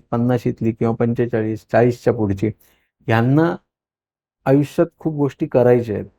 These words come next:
त्यामुळे त्यांना पैसे कमवण्याशिवाय किंवा योग्य गुंतवणूक करण्याशिवाय, योग्य प्रॉडक्टमध्ये जाण्याशिवाय पर्याय नाही.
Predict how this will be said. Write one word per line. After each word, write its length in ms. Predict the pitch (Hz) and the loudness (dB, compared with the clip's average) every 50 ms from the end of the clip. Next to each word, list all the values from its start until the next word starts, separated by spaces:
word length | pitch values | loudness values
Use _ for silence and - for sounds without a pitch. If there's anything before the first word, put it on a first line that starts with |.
| _ _ _ _ | _ _ _ _
त्यामुळे 240 | - 120 120 131 135 | -2 -2 0 0 -2
त्यांना 360 | 135 - 131 120 123 123 143 | -2 -2 -2 -2 0 0 -2
पैसे 380 | 139 143 143 135 131 - - 147 | -2 -2 -2 -2 -2 -4 -6 -10
कमवण्याशिवाय 880 | 143 - - 123 127 135 139 139 143 139 127 - - 120 110 104 104 104 | -6 -4 -4 -2 0 0 0 2 2 0 0 -2 -4 -2 -2 -2 -4 -4
किंवा 260 | - 123 120 127 131 | -6 -8 -6 -6 -4
योग्य 360 | 131 123 123 123 127 131 135 | -2 -2 -2 -2 -2 -2 -2
गुंतवणूक 480 | 131 131 123 120 120 131 131 139 139 139 | -2 -2 -6 -4 -2 -2 -2 -2 -4 -2
करण्याशिवाय, 600 | - 131 117 120 120 113 123 120 120 123 147 160 | -2 -2 0 0 -2 -4 -4 -4 -6 -6 -6 -6
योग्य 300 | 151 143 147 147 175 185 | -6 -6 -6 -4 -6 -6
प्रॉडक्टमध्ये 600 | 185 - 139 139 160 180 180 185 165 156 147 135 | -2 2 4 4 4 4 2 0 0 0 0 2
जाण्याशिवाय 400 | 131 120 120 120 117 - 123 117 | 0 0 -2 -4 -4 -4 -6 -6
पर्याय 360 | - - 117 113 113 110 110 | -2 0 0 2 2 2 0
नाही. 160 | 107 113 143 | -2 -6 -8